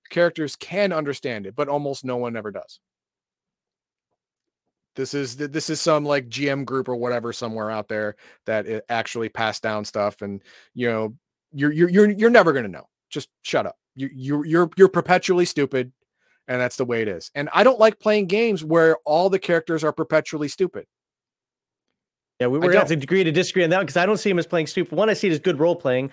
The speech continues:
Speaker 2: and secondly, I see the players just using a tool in a different manner. It's just, to us, it looks like a ray gun or a phaser. It looks like a phaser because those aren't, you know, gun shaped necessarily. They can
Speaker 1: Yeah.
Speaker 2: be little, you know, uh, that's the same to me as a wand. But it, it might not look like a twinkle, you know, a little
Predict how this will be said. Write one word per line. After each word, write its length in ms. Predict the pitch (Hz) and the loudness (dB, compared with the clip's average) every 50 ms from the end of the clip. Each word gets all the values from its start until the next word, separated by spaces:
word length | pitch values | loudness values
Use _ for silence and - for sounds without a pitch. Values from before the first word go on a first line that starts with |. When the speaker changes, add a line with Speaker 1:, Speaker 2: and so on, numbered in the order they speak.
| - - - - | -12 -16 -8 -4
Speaker 2:
and 120 | 165 156 | -4 -2
secondly, 440 | - - 180 180 - 185 170 170 156 | 0 0 0 0 0 0 0 2 2
I 80 | 160 | 2
see 180 | 160 - 196 196 | 0 0 0 0
the 100 | 175 175 | 0 0
players 400 | 170 - - 170 170 175 175 147 | -2 0 0 2 2 2 2 0
just 180 | 170 160 - - | -2 -4 -4 -2
using 280 | 160 165 156 185 170 160 | -2 -2 -2 0 -2 -2
a 40 | |
tool 420 | 147 - - - 196 185 180 170 165 | -2 -4 -4 -2 0 2 4 2 2
in 120 | 160 156 147 | 2 0 -2
a 40 | |
different 320 | 139 123 151 147 - 147 151 | -2 -2 -2 -4 -4 -4 -2
manner. 300 | 160 156 143 123 110 - - - - - - | 0 0 0 0 -2 -6 -10 -20 -20 -20 -14
It's 120 | - - | -8 -4
just, 160 | 185 185 - - | -4 -4 0 0
to 180 | 233 - - | -2 0 2
us, 160 | 226 233 226 | 0 2 2
it 80 | 233 226 | 2 2
looks 180 | 208 202 202 - | 2 2 2 0
like 140 | 202 - | 0 2
a 60 | 180 156 | 2 2
ray 160 | 175 226 226 | 4 2 2
gun 320 | 160 143 127 127 151 165 - _ _ _ _ _ _ _ _ - | 2 2 0 0 -2 -4 -10 _ _ _ _ _ _ _ _ 0
or 120 | - 254 - | 2 2 2
a 40 | |
phaser. 420 | - - 285 294 285 202 160 123 98 | 2 2 2 2 2 2 0 -2 -4
It 200 | - _ _ - | -4 _ _ 0
looks 160 | 196 220 220 | 0 2 2
like 140 | 233 220 233 | 2 0 0
a 40 | 220 | 0
phaser 420 | - 233 202 196 151 135 117 95 _ _ _ - | 0 2 2 2 2 0 -6 -8 _ _ _ -6
because 260 | - 160 - 185 160 | -4 0 0 2 2
those 200 | - 180 175 170 | 4 2 2 4
aren't, 240 | 185 175 170 - - | 2 2 0 0 -2
you 60 | 165 170 | 0 0
know, 80 | 156 | 0
gun 340 | 131 123 123 196 185 185 180 | 0 2 2 2 4 4 2
shaped 280 | 165 - - 185 190 190 | 0 0 0 0 0 2
necessarily. 580 | 180 175 - - 151 - 175 151 147 151 175 175 | 0 -2 -2 -2 -4 0 2 2 4 4 4 4
They 120 | 160 147 | 4 2
can 120 | - 165 | 2 2
Speaker 1:
Yeah. 100 | 151 151 | 2 4
Speaker 2:
be 80 | 151 151 | 4 4
little, 220 | 156 147 147 143 - _ _ _ - | 4 2 2 0 -4 _ _ _ -2
you 80 | 160 160 | -2 -2
know, 60 | 147 - - - - - | -2 -2 -8 -20 -12 -4
uh, 80 | - 185 | -4 -2
that's 340 | 151 190 180 180 185 - - | 2 2 2 2 2 -2 -4
the 100 | - 196 | -2 0
same 260 | - 220 208 208 202 | 2 4 4 4 2
to 120 | - 208 180 | 2 2 2
me 280 | 180 190 208 196 190 | 2 4 2 2 2
as 280 | - 139 180 214 220 170 | 2 2 2 2 2 2
a 60 | 180 | 2
wand. 360 | 151 135 123 117 110 107 104 - - - | 2 4 2 2 0 -4 -8 -10 -4 0
But 180 | 170 180 196 | 0 2 2
it, 120 | 208 185 185 - | 0 -2 -2 -2
it 80 | 202 | 0
might 200 | 190 196 202 214 | 2 4 4 4
not 180 | 220 208 214 220 | 2 2 2 2
look 240 | 202 214 240 233 233 | 2 2 2 2 2
like 160 | 220 202 196 | 2 2 2
a 140 | 196 180 165 - | 4 2 2 2
twinkle, 400 | - - 233 233 226 214 208 190 | 0 -2 -2 0 2 0 2 2
you 60 | 185 | 4
know, 100 | 180 165 | 4 4
a 40 | 165 | 4
little 220 | 160 170 170 160 | 4 4 2 2